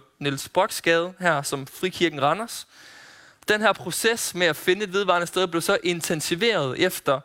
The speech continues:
øh, sammenlægningen med Pinsekirken, så det blev den, den, øh, så det blev Frikirken Randers i august nitten.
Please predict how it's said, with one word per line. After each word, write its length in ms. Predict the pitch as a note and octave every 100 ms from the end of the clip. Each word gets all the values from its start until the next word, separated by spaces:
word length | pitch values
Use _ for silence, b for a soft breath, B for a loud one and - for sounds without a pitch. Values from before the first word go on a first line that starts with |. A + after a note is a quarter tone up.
| B B B B
øh, 240 | D3+ C#3
sammenlægningen 800 | C#3 - G3 A3 F#3 D3+ D3 D3
med 100 | C#3
Pinsekirken, 920 | C3+ - A#3 - - - D#3+ F3 C#3+ - B B
så 140 | - D#3
det 100 | C#3+
blev 180 | D3 C#3+
den, 240 | C#3 D3+ _ -
den, 240 | C#3+ C#3 C3
øh, 240 | C3 B2+ - C3+
så 180 | - D3+
det 80 | C#3+
blev 180 | C#3+
Frikirken 500 | C3+ G3+ G3+ F#3 E3
Randers 460 | C#3+ E3 G3 F3+ -
i 120 | - D3
august 420 | C3+ E3 F3 -
nitten. 340 | F#3 A#3 C#3